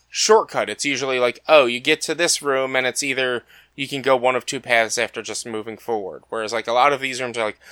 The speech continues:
oh, you have to actually go left, up, and around in a circle to get down to unlock this, this door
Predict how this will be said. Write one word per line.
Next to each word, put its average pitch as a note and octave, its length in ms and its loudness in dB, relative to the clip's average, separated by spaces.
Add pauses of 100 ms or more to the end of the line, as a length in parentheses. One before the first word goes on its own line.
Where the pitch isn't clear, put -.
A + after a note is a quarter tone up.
(160)
oh, C#3+ 120 0
you C3+ 140 4
have E3 160 4
to D#3+ 80 4
actually D3 280 0
go C3 180 0
left, B2+ 460 -2
up, C3+ 220 0
and C3 120 -8
around B2 440 0
in A2+ 100 -2
a G#2+ 60 -10
circle G2+ 560 -4 (320)
to D3 100 -6
get D3 240 0
down B2+ 300 2
to - 180 -4
unlock B2 360 2
this, - 260 -4 (240)
this B2 180 -4
door B2 520 2